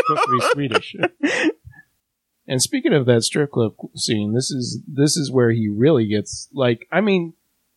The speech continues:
Speaker 1: with the three gangster guys, it's been doing this, like, uh,
Speaker 2: Well,
Speaker 1: Three Stooges type thing.
Speaker 2: Yeah.
Speaker 1: But with the boss of this club, he,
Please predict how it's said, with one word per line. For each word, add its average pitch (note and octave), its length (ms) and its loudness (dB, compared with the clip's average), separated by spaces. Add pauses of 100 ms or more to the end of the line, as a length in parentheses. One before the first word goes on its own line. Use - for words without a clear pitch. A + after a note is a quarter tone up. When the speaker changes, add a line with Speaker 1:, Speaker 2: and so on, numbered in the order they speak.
(440)
Speaker 1:
with F3 220 4
the G3 80 4
three A3+ 240 2
gangster D3+ 460 2
guys, A#2 440 4
it's A#2 180 0
been B2 180 2
doing A#2 220 4
this, A2 240 0
like, G2+ 300 -2
uh, F2+ 280 -2 (420)
Speaker 2:
Well, C3 120 4
Speaker 1:
Three B2+ 120 0
Stooges B2+ 560 -2
type C#3+ 300 0
thing. D3+ 120 -2
Speaker 2:
Yeah. A#2 280 4 (280)
Speaker 1:
But D3+ 100 4
with F#3 140 2
the A#3+ 80 4
boss F3 380 2
of D4+ 100 0
this C4+ 140 0
club, B3 380 2
he, F#3+ 160 -2